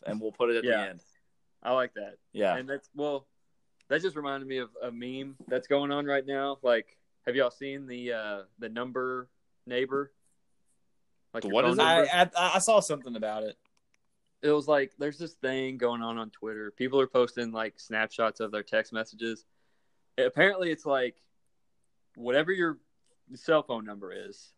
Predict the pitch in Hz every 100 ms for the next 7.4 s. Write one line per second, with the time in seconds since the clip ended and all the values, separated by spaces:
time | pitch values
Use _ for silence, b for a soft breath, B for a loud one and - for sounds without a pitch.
0 | _ 107 107 110 123 135 - _ 120 123
1 | 135 151 156 - _ _ _ _ - 120
2 | 110 - 104 117 123 131 131 123 123 123
3 | 110 113 123 123 _ _ 117 104 110 110
4 | 110 107 - _ _ _ _ _ _ 120
5 | 107 - 120 139 147 151 156 165 160 _
6 | _ _ _ _ _ _ _ 123 139 143
7 | 147 135 123 113